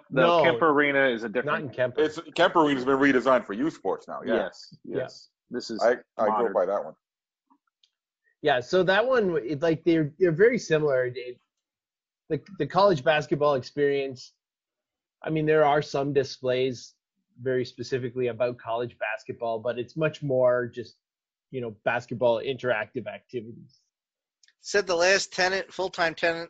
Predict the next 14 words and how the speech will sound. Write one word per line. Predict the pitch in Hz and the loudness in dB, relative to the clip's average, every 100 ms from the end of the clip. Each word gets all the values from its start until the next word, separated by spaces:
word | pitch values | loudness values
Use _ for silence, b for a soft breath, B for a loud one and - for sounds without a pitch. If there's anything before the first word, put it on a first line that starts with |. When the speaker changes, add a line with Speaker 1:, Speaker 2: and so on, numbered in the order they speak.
| - | -8
Speaker 4:
at | 147 143 | -8 -8
the, | 151 139 | -10 -12
it's | 104 131 - | -10 -12 -6
now | 151 147 | -4 -2
the | 131 | -4
T-Mobile | - 151 139 131 123 | -6 -6 -4 -6 -6
Arena, | 123 117 117 110 | -6 -6 -6 -10
the | 104 | -10
Sprint | - 147 147 | -4 -4 -4
Center, | - 135 120 113 | -4 -4 -2 -2
Speaker 1:
Oh. | 127 | -2
Speaker 4:
was | 113 - 127 | -4 -8 -6
the, | 120 120 | -2 -2
uh, | 110 | -2